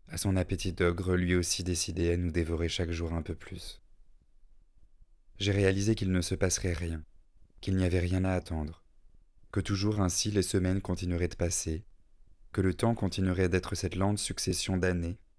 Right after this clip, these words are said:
plus ou moins investies de projets, de désirs, d'enthousiasme, de soirées plus ou moins vécues, de jours tantôt habités avec intensité, imagination, lumière, des jours pour ainsi dire pleins, comme on dit carton plein devant une cible bien truffée de plomb.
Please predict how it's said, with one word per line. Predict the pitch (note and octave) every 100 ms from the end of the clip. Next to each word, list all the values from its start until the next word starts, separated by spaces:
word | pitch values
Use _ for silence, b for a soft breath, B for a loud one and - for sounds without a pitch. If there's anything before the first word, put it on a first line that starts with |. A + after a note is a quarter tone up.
| - -
plus | - G2+
ou |
moins | G2 G2+
investies | G2+ G2 F2+ - G2
de |
projets, | F#2 - G#2 F2+ E2+ F2+ - -
de | F#2+
désirs, | F#2 F#2 F2 E2+
d'enthousiasme, | F2 F#2 - G#2 F2+ E2+ - F2+ E2 - - - - _ - -
de | -
soirées | G#2+ - F2 F2+
plus | - F2+
ou | E2+
moins | E2+
vécues, | E2 F2 - E2 - - - - - - -
de | F#2+
jours | F2+ G#2 -
tantôt | - F#2+ - G2
habités | F2+ F#2 - F#2
avec | F2+ F2
intensité, | F#2+ F2+ F2+ - - F2+ - - - -
imagination, | F#2 F#2 F2 F2 E2+ - F#2 G2
lumière, | G2 F2 E2 E2 G#2+ - - - - _ -
des | F#2
jours | F2+ F2
pour | - F#2+
ainsi | F2+ F#2
dire | F2 F2+
pleins, | - F2+ E2 - - - _
comme | - G2+
on | G2+
dit | F#2+
carton | G#2+ F#2 G#2
plein | - F#2 E2+
devant | E2+ F2
une | F2
cible | E2+ - E2+ F2
bien | E2 F2+
truffée | - F2+ F2+
de | -
plomb. | - E2+